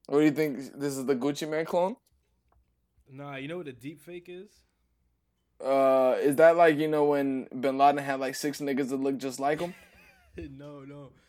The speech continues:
Speaker 1: All
Speaker 2: You ever
Speaker 1: right.
Speaker 2: seen those, those, uh,
Speaker 1: You
Speaker 2: videos
Speaker 1: know what I'm
Speaker 2: like,
Speaker 1: talking about, though, right? Like,
Speaker 2: Yes, yes, I know what you're talking
Speaker 1: <laughs>
Speaker 2: about.
Speaker 1: they have the doppelgangers.
Speaker 2: This is,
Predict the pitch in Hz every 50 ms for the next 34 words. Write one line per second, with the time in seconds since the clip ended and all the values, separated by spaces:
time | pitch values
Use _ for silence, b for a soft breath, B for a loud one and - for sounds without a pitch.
0 | _ - - 131 127 123 117 117 110 95 78 151 156 151 143 135 123 117 _ -
1 | 143 139 135 127 117 123 123 123 123 120 117 113 113 139 165 196 220 247 285 302
2 | 285 220 180 160 214 220 240 262 233 185 160 151 139 139 123 139 135 135 139 147
3 | 170 208 190 - - 135 143 143 143 131 147 170 170 165 - - - 143 147 147
4 | 139 139 143 131 135 135 131 135 135 131 131 160 147 156 - - - - - -
5 | - - 127 151 151 156 147 147 139 131 135 151 139 123 147 160 156 156 165 147
6 | 143 160 135 147 143 151 156 156 - - b b b b b b b b _ _
7 | _ _ _ _ 160 135 135 143 147 143 143 - 143